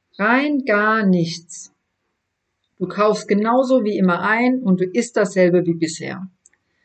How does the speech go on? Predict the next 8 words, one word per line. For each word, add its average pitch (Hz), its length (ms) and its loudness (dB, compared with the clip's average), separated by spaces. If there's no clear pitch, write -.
Das 170 180 0
Einzige, 233 540 0
was 180 180 0
du 196 80 -2
in 185 180 2
dieser 294 400 2
Woche 220 280 0
machst, 165 480 -4